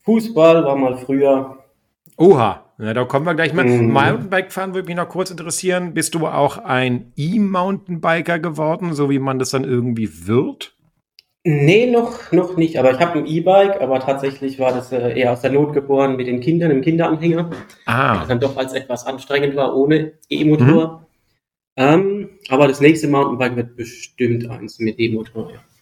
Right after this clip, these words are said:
Speaker 2: Und ich sehe im Hintergrund auch diverse Kinderbilder, das heißt,
Speaker 1: <laughs> Ja.
Speaker 2: die, die, die versorgen dich immer mit irgendwelchen Ballerina-Bildern. Der Hintergrund ist, bist aber nicht du, das ist wahrscheinlich
Speaker 1: Genau.
Speaker 2: deine Tochter, oder wer wurde da gemalt?
Speaker 1: Genau, das war eine Tochter, genau. Alles Mögliche.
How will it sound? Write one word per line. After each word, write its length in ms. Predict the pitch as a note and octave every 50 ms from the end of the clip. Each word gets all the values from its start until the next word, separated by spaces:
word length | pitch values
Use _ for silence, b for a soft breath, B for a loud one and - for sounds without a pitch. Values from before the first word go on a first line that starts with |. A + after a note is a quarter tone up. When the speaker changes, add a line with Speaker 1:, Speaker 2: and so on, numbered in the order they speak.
| - - - - - - A2 G2+ B B B
Speaker 2:
Und 120 | - C#3 C#3
ich 100 | B2 A2
sehe 160 | C3+ E3 F#3+
im 80 | F#3+
Hintergrund 400 | E3 E3+ E3+ F3+ D#3+ D#3 E3+ D#3
auch 160 | - D3+ D#3 -
diverse 260 | D3+ C#3+ D3 C3 C3+
Kinderbilder, 540 | - - D3 E3 D3+ C3+ C#3 D3+ D3+ D3+ C#3
das 160 | C3 A#2+ -
heißt, 640 | B2 B2 C3 C3+ C#3 B2+ - - _ - - - - - -
Speaker 1:
<laughs> 140 | - - - -
Ja. 180 | C3 B2 B2
Speaker 2:
die, 340 | C3 C#3 C#3 C#3 C#3 C#3+ D3 - - -
die, 240 | - C#3 C#3+ C#3+ C#3+ B2+
die 160 | B2 C3+ C#3
versorgen 460 | B2 - C3+ B2+ A#2+ B2 C3 C#3 C#3+ C#3
dich 120 | C3 A#2
immer 200 | D3+ C3 C3+ C3
mit 160 | C3 B2+ -
irgendwelchen 280 | C#3+ B2 C3 B2 B2+ A#2
Ballerina-Bildern. 760 | B2+ B2+ B2+ B2+ B2+ D3+ F3+ G3+ F#3 E3 D#3+ F3 F3 F#3 F3+
Der 80 | E3+ D3+
Hintergrund 400 | F3 G3 F#3 E3 D#3+ E3+ D#3+ D3
ist, 80 | -
bist 120 | - - C#3
aber 100 | C#3 D#3
nicht 140 | D3 D3+
du, 220 | - C#3+ C3+ B2 G#2+
das 80 | G2
ist 100 | G2 F#2+ G#2+
wahrscheinlich 360 | A#2 A2 A#2 A#2 B2 B2 -
Speaker 1:
Genau. 60 | C3
Speaker 2:
deine 120 | B2 B2 -
Tochter, 300 | D#3 E3 - - G3+ E3+
oder 160 | D3+ C#3 A#2+
wer 180 | C3 B2+ B2+
wurde 140 | A#2 C3+ C3+
da 80 | C3 B2+
gemalt? 400 | A#2 A#2+ A#2 B2 C#3 - - - _ _ -
Speaker 1:
Genau, 440 | F3 F3 E3 D#3+ D#3 D#3 D#3+ D#3+
das 160 | D#3+ D3+ - -
war 100 | - D4
eine 120 | - A#2 A2
Tochter, 360 | - A#2 A2 A2 - - A#2
genau. 300 | A2 A2 G#2+ A2 A2 A2 A2+ A#2 A#2 C3+
Alles 240 | C3+ C#3 B2 -
Mögliche. 520 | B2 A#2+ B2 A#2+ A#2+ C3 A#2+ - - A#2